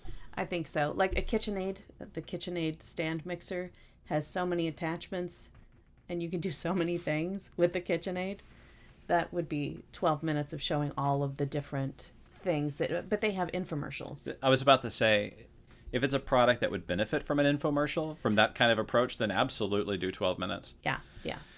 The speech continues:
Speaker 2: But, you know, you don't want to give people a reason to click away. And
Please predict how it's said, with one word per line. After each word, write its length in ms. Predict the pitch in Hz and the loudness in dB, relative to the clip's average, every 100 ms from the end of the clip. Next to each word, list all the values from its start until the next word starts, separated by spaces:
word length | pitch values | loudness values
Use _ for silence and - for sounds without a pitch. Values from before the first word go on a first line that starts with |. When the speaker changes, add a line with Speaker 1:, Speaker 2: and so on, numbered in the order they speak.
| - | 4
Speaker 2:
But, 220 | 135 - | 4 4
you 100 | 135 | 4
know, 60 | 127 | 6
you 160 | 131 131 | 6 6
don't 160 | 151 | 6
want 100 | 156 | 6
to 60 | 139 | 2
give 840 | 104 127 120 120 113 110 - - - _ _ _ _ _ _ _ | 2 6 8 6 4 0 -8 -10 -16 _ _ _ _ _ _ _
people 300 | - 127 123 | -4 2 4
a 80 | 104 | 2
reason 380 | 95 101 98 101 | 4 2 2 0
to 80 | 87 | -4
click 280 | - 101 | -4 -2
away. 360 | 95 82 67 57 - - - | 0 0 0 -6 -14 -10 0
And 320 | 113 110 | 0 0